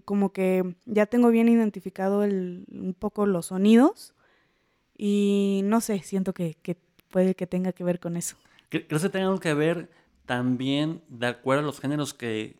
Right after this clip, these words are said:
Speaker 2: que este, que pueda abarcar, eh, esa, las marcas a, a, a,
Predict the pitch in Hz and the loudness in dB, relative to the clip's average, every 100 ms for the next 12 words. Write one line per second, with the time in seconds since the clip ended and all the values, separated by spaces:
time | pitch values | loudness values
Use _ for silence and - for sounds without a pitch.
0 | _ 117 110 113 117 - 135 120 110 - | _ -8 -6 -8 -10 -8 -6 -6 -6 -8
1 | 120 123 139 127 117 120 131 - _ _ | -4 0 2 0 -2 -4 -4 -8 _ _
2 | _ _ _ - 120 113 123 - - 131 | _ _ _ -8 -6 -4 -6 -10 -10 -10
3 | 117 117 120 - 139 123 110 110 123 107 | -4 -2 -2 -6 -8 -6 -4 -6 -10 -10
4 | 107 104 107 110 - 113 110 107 107 104 | -8 -10 -12 -16 -14 -10 -8 -8 -8 -10